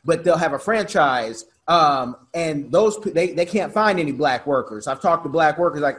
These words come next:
I can't find black people who will work for these wages under these conditions.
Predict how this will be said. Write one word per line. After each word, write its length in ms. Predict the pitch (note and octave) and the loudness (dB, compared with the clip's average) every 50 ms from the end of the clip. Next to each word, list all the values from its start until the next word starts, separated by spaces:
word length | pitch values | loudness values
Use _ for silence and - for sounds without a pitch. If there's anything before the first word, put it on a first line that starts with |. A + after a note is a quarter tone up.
| - D3+ | -4 -4
I 60 | E3+ | -4
can't 220 | - F#3+ E3+ D3 | -2 -4 -6 -2
find 280 | - F#3+ F#3+ F#3+ F3 C#3 | 0 2 2 2 2 2
black 280 | C#3 D#3 D#3+ D3+ D#3 | 2 2 2 2 0
people 360 | - F3+ E3+ - E3 E3 D#3+ D#3 - - - - | -4 -8 -6 -4 -4 -4 -6 -6 -8 -14 -14 -4
who 100 | - F#3 | -2 -2
will 200 | F#3 D3 C#3+ C3+ | 0 0 0 0
work 340 | B2+ C#3 D#3+ F#3+ G3 - - | 2 2 4 2 2 0 -4
for 120 | - E3+ D3+ | -4 -2 -2
these 280 | D#3 F3 F#3 F#3 E3 | 0 -2 -2 -4 -2
wages 480 | D#3+ E3+ E3+ F3 E3+ E3 E3+ F3 D3+ D3+ | 2 2 4 4 2 0 0 -2 0 0
under 240 | E3 F3 F3 E3 D#3 | 0 0 0 0 0
these 240 | D#3+ E3 D#3+ D#3 | 0 -2 -2 -4
conditions. 800 | - - C#3 C3 C3+ F3+ G3+ F#3+ G3+ - D3 B2+ A#2+ A#2+ A#2 - | -6 -6 -6 -2 2 2 2 2 0 -2 -6 -6 -6 -8 -12 -14